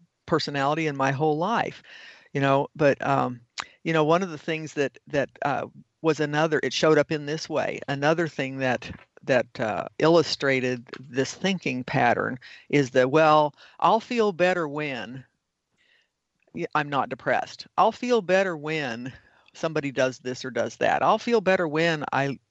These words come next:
I win the lottery, when I get twelve hours of sleep, when I get a job, when I make more money, when I have a new partner," you know. I always had a conditional, and putting conditionals on life kept me away from appreciating what I had,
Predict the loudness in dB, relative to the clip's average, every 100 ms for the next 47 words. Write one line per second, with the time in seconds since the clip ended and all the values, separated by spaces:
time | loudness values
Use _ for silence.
0 | -4 -2 -2 -4 0 4 4 4 0 -6
1 | -10 -20 -12 0 2 2 0 -2 -2 2
2 | 2 2 2 0 -6 -8 -4 -4 -6 -2
3 | 0 2 2 0 -4 -4 -2 2 2 2
4 | 2 0 0 -2 -4 -4 -2 0 0 -2
5 | -6 -14 -20 -20 0 2 2 2 -2 -4
6 | -8 -6 0 2 0 -6 -10 -6 -4 -4
7 | -6 -20 -20 -10 0 4 4 2 -2 -4
8 | -2 -2 -6 -12 -4 -4 -4 -6 -8 -8
9 | -16 _ _ -8 -8 -2 -2 -2 -4 2
10 | 4 4 0 -4 -2 2 2 4 2 2
11 | 2 -2 -12 _ -2 -2 -2 -4 0 4
12 | 4 2 -2 -10 -6 -6 -2 0 0 0
13 | 2 2 0 -2 -2 -4